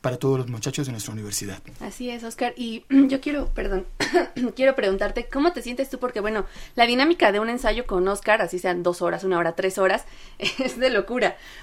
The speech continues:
Speaker 2: Porque los alumnos, justamente parte de que,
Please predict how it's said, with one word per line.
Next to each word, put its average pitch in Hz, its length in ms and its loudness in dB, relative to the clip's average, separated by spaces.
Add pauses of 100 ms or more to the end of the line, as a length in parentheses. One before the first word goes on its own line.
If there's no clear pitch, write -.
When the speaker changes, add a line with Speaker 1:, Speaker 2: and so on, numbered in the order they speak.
Speaker 2:
Porque 214 260 2
los 220 160 4
alumnos, 254 400 6
justamente 277 420 4
parte 240 380 4
de 220 140 -2
que, 170 360 0